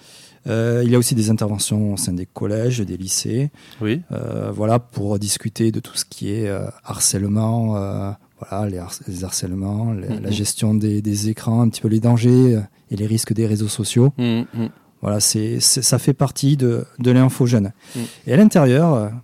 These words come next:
Speaker 1: par-, c'est particulier, ça, ça j'y tiens beaucoup. Euh, on a mis en place sur, sur la commune,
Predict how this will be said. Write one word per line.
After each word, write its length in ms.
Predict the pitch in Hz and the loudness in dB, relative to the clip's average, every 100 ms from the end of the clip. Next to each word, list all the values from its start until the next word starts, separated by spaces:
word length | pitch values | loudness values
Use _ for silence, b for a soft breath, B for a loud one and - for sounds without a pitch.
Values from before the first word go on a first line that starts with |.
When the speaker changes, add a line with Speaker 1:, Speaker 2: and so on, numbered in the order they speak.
| _ | _
Speaker 1:
par-, 120 | 139 | -8
c'est 180 | 120 - | -4 -6
particulier, 600 | 123 117 120 - 117 127 143 | -6 -8 -10 -6 -2 0 0
ça, 360 | - 101 110 | -2 -6 -6
ça 140 | - 127 | -6 -6
j'y 120 | 123 | -6
tiens 180 | - 120 | -4 -2
beaucoup. 420 | 120 120 151 175 B B B B | -2 2 4 4 B B B B
Euh, 140 | 120 127 | 0 6
on 80 | |
a 40 | 143 | 8
mis 80 | 185 | 8
en 100 | 175 | 6
place 400 | 165 165 - 107 | 4 2 0 -4
sur, 440 | - - 107 113 | -6 -6 -6 -6
sur 160 | - 113 | -4 -2
la 100 | 107 | 0
commune, 420 | 120 139 180 | 4 6 6